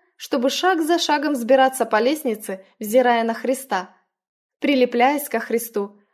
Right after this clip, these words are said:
последовательно возрастая во Христе, дабы Он соделался для нас мудростью и праведностью, освящением и искуплением. Вера, добродетель, рассудительность,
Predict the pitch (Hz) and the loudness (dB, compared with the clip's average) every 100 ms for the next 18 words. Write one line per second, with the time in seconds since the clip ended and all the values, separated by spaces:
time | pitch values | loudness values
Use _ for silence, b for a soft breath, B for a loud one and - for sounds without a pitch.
0 | b 277 277 320 311 302 294 277 262 247 | b -4 -2 0 -2 -2 -2 -2 2 2
1 | 240 233 226 - 277 285 240 240 226 220 | 2 0 0 2 2 2 -2 -2 -4 -4
2 | - 196 190 _ _ _ _ 240 311 311 | -6 -8 -8 _ _ _ _ 0 0 0
3 | 302 - 262 254 294 294 269 233 240 226 | -2 0 0 2 -2 0 0 2 2 0
4 | 226 247 240 285 247 220 - 226 226 220 | -2 0 0 2 0 -4 -6 -6 -2 0
5 | 233 226 196 202 - 185 185 b b b | 2 0 -4 -8 -10 -12 -12 b b b
6 | 233 233 226 - - 247 285 285 277 - | -6 -2 -4 -4 -2 -2 -2 -6 -8 -4
7 | 247 240 - 233 226 196 196 190 202 _ | -4 -2 -4 -2 -2 -4 -6 -10 -14 _
8 | _ _ _ _ _ _ _ 226 202 254 | _ _ _ _ _ _ _ -8 -4 0
9 | 269 196 190 226 220 254 208 240 269 220 | 0 0 0 0 4 2 2 -2 -4 -6
10 | 185 - 233 247 - 277 214 254 254 185 | -10 -6 -4 -4 -4 -4 -2 -4 -4 -6
11 | 185 - | -8 -12